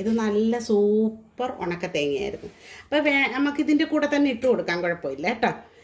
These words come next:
ഇതിൻ്റെ കൂടെ തന്നെ നമ്മുടെ അരപ്പിട്ട് കൊടുക്കും. ഇത് തോന്നും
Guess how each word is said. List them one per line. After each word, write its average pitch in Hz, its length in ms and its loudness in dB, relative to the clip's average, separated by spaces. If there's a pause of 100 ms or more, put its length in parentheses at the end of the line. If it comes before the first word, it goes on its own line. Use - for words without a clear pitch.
(120)
ഇതിൻ്റെ 220 220 2 (100)
കൂടെ 185 220 0 (100)
തന്നെ 165 240 4 (680)
നമ്മുടെ 156 320 -4 (1400)
അരപ്പിട്ട് 175 640 -4
കൊടുക്കും. 113 300 -10 (960)
ഇത് 302 100 4 (140)
തോന്നും 294 420 8